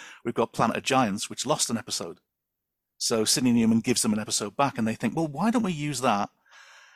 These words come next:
For two reasons. Firstly, we need to give the regular cast a break. And at the point they're planning this, they're aware that William Russell might be leaving. They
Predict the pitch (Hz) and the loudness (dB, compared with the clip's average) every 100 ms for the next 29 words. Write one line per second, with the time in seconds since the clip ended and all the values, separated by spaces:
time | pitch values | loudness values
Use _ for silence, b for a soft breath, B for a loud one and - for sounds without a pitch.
0 | b b b b _ _ - - - 151 | b b b b _ _ -12 -2 2 2
1 | 127 110 95 87 - 170 - 117 110 - | 2 0 -2 -4 2 2 2 0 -2 -4
2 | _ _ - 123 135 156 143 - 131 120 | _ _ -4 2 2 2 0 -2 -2 -2
3 | 120 120 117 113 - 107 - 101 95 90 | -4 -4 -4 -8 -6 -6 -6 -6 -8 -8
4 | - _ _ _ _ _ _ _ _ _ | -14 _ _ _ _ _ _ _ _ _
5 | _ _ _ _ - - 131 143 - 196 | _ _ _ _ -4 2 2 0 4 4
6 | 190 170 - 151 180 143 92 92 - - | 4 0 2 2 4 2 0 -2 -6 -8
7 | B B B B B B - 113 135 135 | B B B B B B -20 -2 2 4
8 | 131 147 165 156 123 135 131 127 127 - | 4 4 4 2 0 2 2 4 2 0
9 | 117 120 - 113 107 107 120 117 | 2 0 -2 -6 -4 -2 -2 -2